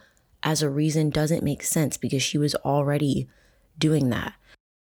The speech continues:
When asked by Doctor Carlisle what kept him from marrying Liz, Ted responded, "Liz didn't fit the mold of a politician's wife,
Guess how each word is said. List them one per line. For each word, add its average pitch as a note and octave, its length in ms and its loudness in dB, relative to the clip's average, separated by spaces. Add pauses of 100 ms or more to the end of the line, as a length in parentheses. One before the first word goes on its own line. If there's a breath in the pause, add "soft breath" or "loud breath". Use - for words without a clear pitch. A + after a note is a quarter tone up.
(320 soft breath)
When F#3 180 2
asked E3 340 0
by G3+ 140 2
Doctor E3 300 -2
Carlisle C#3+ 600 0
what - 180 -2
kept - 280 -2
him D3+ 160 2
from D3+ 180 0
marrying E3 400 4
Liz, C#3 440 2 (280)
Ted - 240 -2
responded, D3 640 2 (560)
"Liz G#3 240 4
didn't E3+ 240 2
fit - 220 0
the F3 80 4
mold E3 340 4
of D#3+ 80 0
a D#3 60 0
politician's D3+ 680 0
wife, C#3+ 380 0